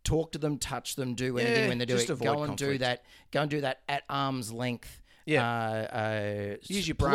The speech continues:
Speaker 2: brains.
Speaker 1: of trying to actually get 'em off
Speaker 2: Yeah,
Speaker 1: the bed.
Speaker 2: yeah. u-, use your brains and go, "Well, I just want the dog off the bed. Let's try something else." Yeah, let's
Speaker 1: Go
Speaker 2: go
Speaker 1: and ring the doorbell.
Speaker 2: Yeah, go,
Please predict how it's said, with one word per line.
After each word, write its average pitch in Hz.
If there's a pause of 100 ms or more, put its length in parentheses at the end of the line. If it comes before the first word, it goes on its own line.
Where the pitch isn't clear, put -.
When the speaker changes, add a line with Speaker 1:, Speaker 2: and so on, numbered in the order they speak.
(160)
Speaker 2:
brains. 156
Speaker 1:
of 135
trying 120
to 113
actually 113
get 113
'em 104
off 101
Speaker 2:
Yeah, 196
Speaker 1:
the 151
bed. 110
Speaker 2:
yeah. 185
u-, 175
use 190
your 165
brains 147
and 123
go, 139
"Well, 196
I -
just 147
want 151
the 110
dog 117
off 107
the 117
bed. 120
Let's 117
try 113
something 110
else." 107
Yeah, 151
let's 180
Speaker 1:
Go 226
Speaker 2:
go 277
Speaker 1:
and 247
ring 240
the 202
doorbell. 202
Speaker 2:
Yeah, 226
go, -